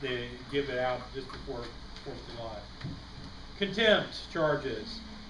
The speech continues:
J D R, this statute here, uh, for contempt, uh, basically if somebody doesn't come to court now for, you know, felony or misdemeanor or summons or whatever, they have to be charged under eighteen point two four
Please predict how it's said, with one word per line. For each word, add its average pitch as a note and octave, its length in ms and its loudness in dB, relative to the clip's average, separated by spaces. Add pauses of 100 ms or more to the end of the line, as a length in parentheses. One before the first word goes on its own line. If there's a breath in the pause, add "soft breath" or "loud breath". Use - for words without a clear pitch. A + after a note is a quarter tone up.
(220)
J G3 160 6
D G#3+ 140 6
R, F3+ 460 10 (360)
this C#3+ 220 0
statute F3 500 0
here, D#3+ 440 4 (220)
uh, C3+ 120 -2
for C#3+ 260 -6
contempt, D#3 400 2 (500)
uh, B2+ 360 6
basically D#3+ 520 2
if D3 140 4
somebody E3+ 300 0
doesn't D#3+ 280 0
come D#3 160 0
to D3 80 -2
court D#3+ 440 2 (440)
now D3 520 2
for, C3+ 400 2 (280)
you B2 60 -8
know, A#2+ 160 -6
felony D#3+ 460 2
or B2+ 100 -2
misdemeanor C#3 580 -2
or A#2+ 340 -2 (500)
summons D3 400 0
or B2+ 60 -4
whatever, B2+ 340 -2 (580)
they C#3+ 100 2
have D#3+ 200 6
to - 60 -10
be D3 120 0
charged D#3 440 6
under C#3 220 0
eighteen C#3 360 0
point C3+ 260 -4
two C#3 140 -2 (100)
four C#3+ 140 -2